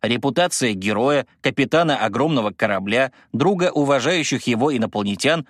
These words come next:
постоянно путешествующего по всему Млечному Пути. Личность капитана становится еще более целостной в Mass Effect три.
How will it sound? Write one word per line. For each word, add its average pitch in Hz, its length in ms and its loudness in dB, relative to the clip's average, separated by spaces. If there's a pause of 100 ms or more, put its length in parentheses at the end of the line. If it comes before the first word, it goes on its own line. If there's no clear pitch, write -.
постоянно 156 600 0
путешествующего 127 880 0
по 131 140 0
всему 123 360 2
Млечному 107 500 0
Пути. 98 380 -6 (960)
Личность 180 420 2
капитана 170 540 0
становится 156 500 0
еще 143 280 2
более 151 360 2
целостной 135 500 0
в 113 60 -2
Mass 110 320 0
Effect 101 300 -4
три. - 260 -4